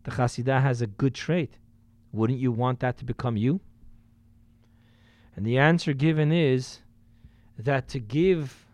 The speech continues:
what you didn't work for, to give not a piece of yourself,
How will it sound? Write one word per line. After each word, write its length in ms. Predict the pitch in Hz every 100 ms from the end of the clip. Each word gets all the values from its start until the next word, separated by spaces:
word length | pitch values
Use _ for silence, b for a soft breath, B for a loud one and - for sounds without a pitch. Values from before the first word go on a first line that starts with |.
| - _ _ _ _ -
what 300 | 113 143 127
you 260 | 127 151
didn't 320 | 165 170 160
work 300 | 135 143 156
for, 300 | - 120 110 - - _ _ _ _ _ _ _ _ _ _ _ _ _ _ _ - -
to 100 | 151
give 560 | 135 139 196 175 135 123
not 260 | 143 165
a 60 | 165
piece 400 | - - 165 -
of 140 | 156
yourself, 800 | 139 131 - 170 151 127 - -